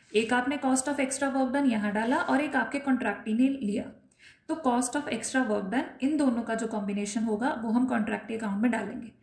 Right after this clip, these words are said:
कैसे calculate करना है, again we will do in our next video।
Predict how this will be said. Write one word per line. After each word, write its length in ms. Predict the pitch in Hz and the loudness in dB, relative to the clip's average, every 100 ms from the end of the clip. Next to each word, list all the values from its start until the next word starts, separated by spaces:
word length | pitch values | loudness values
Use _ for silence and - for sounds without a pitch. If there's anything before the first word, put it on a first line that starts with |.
| - - - | -20 -10 -2
कैसे 260 | 220 277 | 0 2
calculate 500 | 285 277 269 285 294 | 2 0 0 -2 -2
करना 260 | 294 277 277 | -4 -2 -2
है, 200 | 339 349 | -4 -6
again 360 | 226 262 302 247 | -2 -2 0 -2
we 100 | 208 | -2
will 120 | 226 226 | -2 -2
do 120 | 214 | -2
in 140 | 202 | 0
our 140 | 233 277 | 0 2
next 300 | - - - - | 2 -2 -8 -6
video। 260 | - - | -6 -8